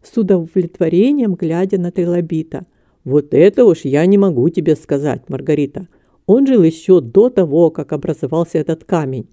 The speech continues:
Каким-то образом он окаменел и вот теперь достался нам". "Ну, капитан Драмонт!" "Что?" "Как вы думаете, когда был сотворён этот камень?"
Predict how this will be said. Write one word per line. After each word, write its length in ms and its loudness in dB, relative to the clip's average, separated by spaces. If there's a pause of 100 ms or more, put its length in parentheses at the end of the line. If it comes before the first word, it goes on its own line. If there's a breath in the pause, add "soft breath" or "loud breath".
(340)
Каким-то 460 -2
образом 600 0 (300)
он 160 0
окаменел 720 4 (300)
и 100 -8
вот 220 2
теперь 340 2
достался 560 -4
нам". 320 -6 (720)
"Ну, 140 6
капитан 640 4
Драмонт!" 640 -2 (340)
"Что?" 580 2 (720)
"Как 200 2
вы 120 4
думаете, 640 0 (240 soft breath)
когда 360 2
был 160 4
сотворён 480 2
этот 280 -2
камень?" 420 -4